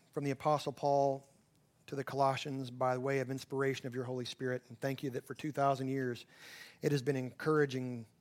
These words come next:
the church and the leaders of the church. And so, Father, I pray this morning, if there's anyone on any of our floors here or listening remotely that needs prayer,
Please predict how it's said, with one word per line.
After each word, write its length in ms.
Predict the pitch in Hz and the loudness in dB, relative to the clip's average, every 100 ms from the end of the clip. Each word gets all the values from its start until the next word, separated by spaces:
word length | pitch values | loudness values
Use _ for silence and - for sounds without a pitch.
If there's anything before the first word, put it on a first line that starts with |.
| _ _ | _ _
the 80 | - | -6
church 400 | - 190 254 226 | 4 10 10 10
and 100 | 220 | 4
the 40 | |
leaders 280 | 233 254 196 | 6 6 6
of 60 | 165 | 4
the 80 | 131 | 4
church. 480 | 160 127 - - - _ _ - - - - - - - - | 4 4 0 -10 -12 _ _ -20 -20 -20 -20 -20 -20 -20 -8
And 80 | 151 | -2
so, 60 | 160 | 6
Father, 240 | 202 196 | 10 10
I 40 | 185 | 8
pray 240 | - 214 | 8 6
this 180 | 196 190 | 6 2
morning, 180 | 180 160 | 2 2
if 80 | |
there's 140 | 151 147 | 0 2
anyone 540 | 185 180 175 170 147 - _ - | 2 4 4 2 -2 -10 _ -8
on 180 | 131 135 170 | -6 -2 2
any 180 | 180 | 4
of 80 | 160 | 6
our 140 | 160 147 | 4 2
floors 460 | 160 165 170 156 | 2 2 4 2
here 280 | 165 170 175 | 2 2 4
or 120 | 139 | 2
listening 380 | 135 156 156 151 | 2 2 0 -2
remotely 540 | 139 135 151 156 180 165 _ _ _ _ _ _ _ - - | 0 0 0 0 -4 -6 _ _ _ _ _ _ _ -12 -2
that 100 | 151 | 6
needs 220 | 196 - | 6 6
prayer, 480 | - 226 214 156 | 6 8 10 8